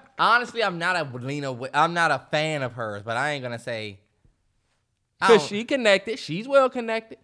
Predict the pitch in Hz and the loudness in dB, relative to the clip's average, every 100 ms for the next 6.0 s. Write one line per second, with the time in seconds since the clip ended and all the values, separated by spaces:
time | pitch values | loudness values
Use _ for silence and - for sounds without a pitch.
0 | - 117 120 147 113 139 104 117 123 131 | -10 -8 -6 -8 -4 -6 -6 -10 -10 -10
1 | 131 165 170 226 196 180 190 180 185 175 | -8 -4 -2 0 -2 0 -2 -2 -4 -6
2 | 180 233 202 202 185 180 180 175 170 147 | -6 -8 -10 -10 -6 -4 -4 -4 -4 -4
3 | 185 170 160 170 165 180 180 180 196 165 | -4 -4 -2 -2 -4 -6 -10 -8 -6 -6
4 | 139 135 127 120 110 160 208 202 196 - | -6 -6 -6 -6 -8 -6 -4 -2 -4 -6
5 | - 120 175 160 156 151 180 180 170 | -10 -4 0 2 2 0 -2 -2 -4